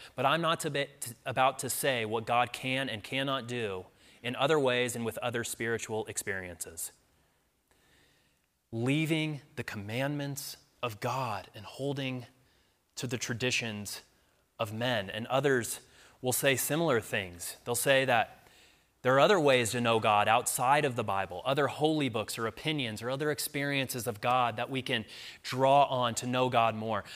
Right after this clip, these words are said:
They'll say that there's no such thing as heaven or hell. Those things, those are just metaphors. God didn't really mean that there's an eternal destiny for us all.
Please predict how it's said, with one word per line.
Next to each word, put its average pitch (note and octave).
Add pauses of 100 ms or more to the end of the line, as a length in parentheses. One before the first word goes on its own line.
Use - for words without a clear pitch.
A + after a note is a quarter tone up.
(100)
They'll C#3+
say D3
that D3
there's C#3
no C#3
such C#3+
thing D3
as A#2
heaven C#3
or C3
hell. C3+
Those D3+
things, F#3
those F3
are G3
just F#3
metaphors. C#3
God E3+
didn't D#3 (280)
really D#3
mean B2+
that C3
there's C3
an B2
eternal A#2+
destiny A#2
for B2
us A2+
all. B2+